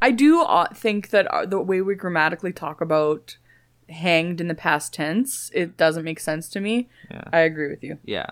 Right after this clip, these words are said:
Speaker 2: thank you. Anyways, in West Philadelphia, where I was hanged and raised, doesn't make sense. You know what? I don't ha-, I didn't have a lot of time to come up with a song.
Speaker 1: <laughs> Sorry.
Speaker 2: But anyways, there is a lot of parallels between this and Fresh Prince of Bel-Air. Just saying.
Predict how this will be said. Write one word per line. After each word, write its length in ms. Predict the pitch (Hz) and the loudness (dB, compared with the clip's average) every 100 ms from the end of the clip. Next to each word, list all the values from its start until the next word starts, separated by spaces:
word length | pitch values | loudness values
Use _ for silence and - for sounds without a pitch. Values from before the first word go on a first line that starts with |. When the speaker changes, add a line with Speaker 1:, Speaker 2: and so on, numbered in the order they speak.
| - | -10
Speaker 2:
thank 200 | 127 127 | -10 -8
you. 120 | - - - - - | -10 -12 -16 -20 -6
Anyways, 360 | 131 87 92 - _ | -4 -2 -4 -10 _
in 260 | 120 123 127 | -8 -6 -2
West 220 | 156 160 | -2 -2
Philadelphia, 560 | - 160 156 139 110 101 | -4 -4 0 0 2 -2
where 160 | 92 95 | -2 -2
I 20 | |
was 140 | 92 | -4
hanged 380 | - 123 135 139 | -4 -6 -6 -8
and 220 | 135 127 104 _ _ - - - - | -8 -8 -12 _ _ -18 -18 -18 -18
raised, 560 | 73 - 101 110 117 113 | -16 -12 -8 -6 -6 -8
doesn't 220 | 95 101 | -8 -8
make 140 | 90 | -4
sense. 260 | 101 95 78 | -2 -2 -2
You 80 | 123 | -2
know 80 | 165 | 2
what? 200 | 175 - | 2 4
I 80 | 139 | 4
don't 200 | 156 165 | 4 4
ha-, 100 | 143 | 4
I 60 | |
didn't 160 | 139 156 | 4 4
have 80 | 151 | 4
a 20 | |
lot 160 | 147 127 | 6 4
of 80 | |
time 460 | - - 123 110 98 | 0 0 2 2 0
to 80 | 98 | -2
come 180 | 110 98 | 0 0
up 160 | 95 | 0
with 100 | 95 | -2
a 40 | 92 | -2
song. 340 | - - 71 | -2 -2 -4
Speaker 1:
<laughs> 40 | - | -6
Sorry. 440 | - 185 160 156 | -4 0 0 0
Speaker 2:
But 120 | 110 | 0
anyways, 440 | 127 127 113 101 98 | 2 2 2 2 0
there 180 | 107 120 | 0 0
is 100 | 131 | 0
a 80 | |
lot 180 | 135 135 | 2 2
of 120 | 120 | 0
parallels 720 | - 120 131 156 156 143 139 139 | -4 2 2 4 4 2 0 -4
between 360 | - - 117 | -12 -8 -4
this 300 | 113 180 220 | 0 0 0
and 160 | 131 117 | -4 -6
Fresh 280 | - 113 - | -2 -2 -2
Prince 180 | 117 113 | -8 -6
of 100 | 104 | -2
Bel-Air. 480 | 98 85 57 57 - | -2 -2 -6 -10 -6
Just 260 | 113 127 | -2 -2
saying. 240 | - 104 | -2 -4